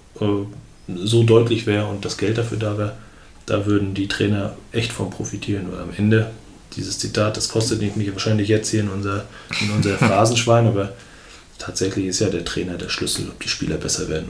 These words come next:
Speaker 1: oder nicht. Das, das ist einfach so. Und wenn die Trainer besser werden, werden die Spieler besser. Und wenn die Spieler besser werden, wird die Mannschaftsleistung besser. Und das ist ja das, was wir alle wollen. Aber der Trainer muss erstmal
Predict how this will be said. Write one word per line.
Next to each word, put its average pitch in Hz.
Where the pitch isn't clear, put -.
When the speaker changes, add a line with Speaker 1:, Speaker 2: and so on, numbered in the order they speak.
Speaker 1:
oder -
nicht. -
Das, -
das -
ist -
einfach 85
so. -
Und -
wenn 92
die 90
Trainer 110
besser 104
werden, 110
werden 101
die 95
Spieler 113
besser. 95
Und 92
wenn 92
die 95
Spieler 104
besser 104
werden, 110
wird 113
die 110
Mannschaftsleistung 110
besser. -
Und 104
das -
ist -
ja 98
das, 98
was 101
wir 92
alle 92
wollen. 101
Aber 98
der -
Trainer 113
muss 110
erstmal 113